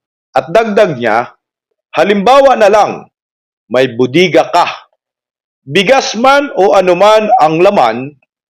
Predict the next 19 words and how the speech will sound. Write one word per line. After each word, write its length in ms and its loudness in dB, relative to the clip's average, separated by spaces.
inakusahan 800 0
ka 160 2
ng 240 -2
hoarding 560 0
o 160 0
smuggling. 800 -2
Hindi 320 2
naman 320 2
yan 240 0
basta-basta 880 -2
pwedeng 720 2
bunutin 960 0
at 240 -4
ipamigay. 800 0
Tulad 560 2
nga 320 0
ni 160 2
Robin 400 0
Hood, 400 -2